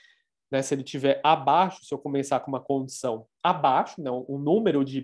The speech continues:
po-, de população menor do que esse K,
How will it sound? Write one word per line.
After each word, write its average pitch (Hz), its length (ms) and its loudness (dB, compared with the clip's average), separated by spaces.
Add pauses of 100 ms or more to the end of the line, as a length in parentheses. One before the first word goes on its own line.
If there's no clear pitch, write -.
po-, 139 200 -4
de 127 140 -12
população 135 800 -2 (180)
menor 185 600 2
do 165 100 -6
que - 140 -10
esse - 260 -18
K, 185 260 -4